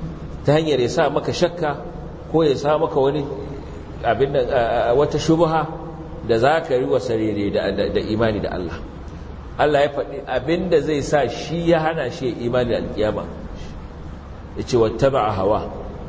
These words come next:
ya bi son zuciyarsa, wanda yake nuna maka illar bin son zuciya. Duk sanda mutum za a ce ya bi son zuciya,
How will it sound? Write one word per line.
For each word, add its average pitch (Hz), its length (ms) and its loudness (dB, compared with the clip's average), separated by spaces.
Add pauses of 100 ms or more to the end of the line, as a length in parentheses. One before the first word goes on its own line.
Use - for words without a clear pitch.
(520)
ya 127 160 2
bi 127 80 2
son 131 240 2
zuciyarsa, 98 540 -4 (880)
wanda 95 120 0
yake 117 200 2
nuna 120 240 2
maka 113 240 0
illar 139 320 2
bin 110 180 0
son 101 220 -2
zuciya. 92 400 -6 (1040)
Duk 113 100 0
sanda 147 300 2
mutum 117 320 -2
za 117 160 2
a - 60 -2
ce 120 180 -4
ya 127 240 4
bi 139 100 -2
son 139 300 0
zuciya, 143 480 2